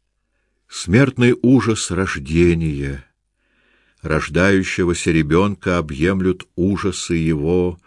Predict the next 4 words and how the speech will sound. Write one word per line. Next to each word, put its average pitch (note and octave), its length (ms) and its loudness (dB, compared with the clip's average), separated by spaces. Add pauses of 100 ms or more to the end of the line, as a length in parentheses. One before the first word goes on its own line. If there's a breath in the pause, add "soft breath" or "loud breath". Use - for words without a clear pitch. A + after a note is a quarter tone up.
(240 soft breath)
матери. C#2 920 -4 (1300)
Бедный G2 580 2
мой E2+ 280 0
Яшенька. D#2+ 760 -6